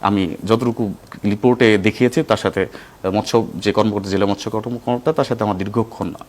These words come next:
আহ, ইন্টারভিউ হয়েছে। আপনি দেখিয়েছি আমরা, ওখানে কিছু স্টেক হোল্ডারও ছিলেন, যারা ভুক্তভোগী তারাও ছিলেন। যিনি, আহ, জমি হারিয়েছেন, যার জমি চাষযোগ্য জমি ছিল, কিংবা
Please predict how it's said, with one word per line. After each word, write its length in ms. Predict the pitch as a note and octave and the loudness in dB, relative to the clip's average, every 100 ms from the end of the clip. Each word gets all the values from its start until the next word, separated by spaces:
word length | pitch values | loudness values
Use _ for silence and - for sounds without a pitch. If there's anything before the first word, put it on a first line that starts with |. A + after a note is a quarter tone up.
| - - - - | -20 -20 -16 -4
আহ, 220 | F2 E2 | -2 0
ইন্টারভিউ 460 | - G#2+ A2+ G#2 F#2+ | 0 2 0 0 -2
হয়েছে। 340 | F2 D#2+ - | -2 -6 -6
আপনি 320 | B2 F#2+ D#2+ - | -4 -4 -8 -4
দেখিয়েছি 420 | A#2 A#2+ A2 - | -2 2 0 0
আমরা, 160 | D#2+ F2 | -4 -4
ওখানে 300 | E2+ A2+ A2 - - - | -4 -2 -4 -6 -12 -4
কিছু 180 | A2+ | -2
স্টেক 260 | A#2+ - A#2 | -2 -2 0
হোল্ডারও 280 | A2 G2+ G#2 | 2 2 2
ছিলেন, 320 | - G#2+ F2 | 2 2 0
যারা 160 | E2+ F2 | -4 -4
ভুক্তভোগী 440 | G#2+ - G#2 G2+ | -6 -6 -4 -2
তারাও 260 | G2 G2+ A2 | 2 2 2
ছিলেন। 320 | G#2 F2 D#2 - - - | 0 -4 -6 -18 -18 -2
যিনি, 200 | G#2+ A2 | 2 2
আহ, 460 | F#2 - G2 F#2+ | 0 -2 0 2
জমি 200 | G2 C3+ | 4 6
হারিয়েছেন, 560 | C3 A2 G2+ G2 F#2 C#2+ - - - - F#2 | 6 4 2 2 -4 -10 -16 -20 -20 -14 -4
যার 260 | G2 F#2+ | 0 0
জমি 280 | F2 G2+ F#2+ | 0 0 2
চাষযোগ্য 500 | F#2 G#2 G2 G2+ G2+ | 4 4 2 -2 -2
জমি 200 | G2 G#2+ | 0 0
ছিল, 200 | G2+ G2+ | 0 -2
কিংবা 260 | G#2 A2+ | 0 0